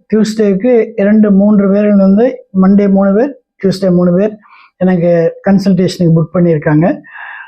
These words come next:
ஆஹ், அந்த மாதிரி புக் பண்ணதுன்னா முதல்லயே சொல்லி என்கிட்ட அப்பாயின்மெண்ட் வாங்கிட்டீங்கன்னா, ஆஹ், நான் உங்களுக்கு உங்க லெவல் சுகர்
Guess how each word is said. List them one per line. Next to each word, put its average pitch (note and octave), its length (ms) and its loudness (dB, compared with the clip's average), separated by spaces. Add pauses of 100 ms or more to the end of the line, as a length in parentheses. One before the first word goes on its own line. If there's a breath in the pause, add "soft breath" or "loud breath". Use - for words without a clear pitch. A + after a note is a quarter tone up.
(140)
ஆஹ், G3 160 0
அந்த G3 140 2
மாதிரி A#3 300 2
புக் G#3+ 220 -2
பண்ணதுன்னா A3+ 420 2
முதல்லயே G3 300 2
சொல்லி G#3+ 580 -2
என்கிட்ட F3 460 2 (200)
அப்பாயின்மெண்ட் F#3+ 460 0
வாங்கிட்டீங்கன்னா, E3+ 640 0 (640 loud breath)
ஆஹ், F3 360 0
நான் A3+ 300 0
உங்களுக்கு A3 760 0
உங்க A3 320 2
லெவல் G#3 540 0
சுகர் F3 440 -2